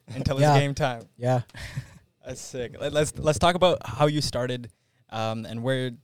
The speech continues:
Speaker 2: this journey started. You're a world record holder.
Speaker 1: Yeah.
Speaker 2: How did that start?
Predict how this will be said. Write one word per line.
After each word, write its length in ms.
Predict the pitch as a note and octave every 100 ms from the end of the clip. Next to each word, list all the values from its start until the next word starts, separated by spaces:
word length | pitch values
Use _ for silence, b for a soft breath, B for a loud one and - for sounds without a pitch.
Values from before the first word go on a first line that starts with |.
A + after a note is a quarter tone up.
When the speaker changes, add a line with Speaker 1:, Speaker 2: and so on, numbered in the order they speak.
| _
Speaker 2:
this 140 | - A#2
journey 260 | B2+ B2
started. 240 | A#2 A#2+ A#2
You're 140 | C3
a 40 | C#3
world 280 | C#3+ D3
record 240 | C3 C3 A#2+
holder. 360 | A2 G#2 C3+ - _
Speaker 1:
Yeah. 280 | C3 G#2+ F2+ _
Speaker 2:
How 120 | -
did 80 | C#3
that 140 | C3 -
start? 280 | C3+ G2+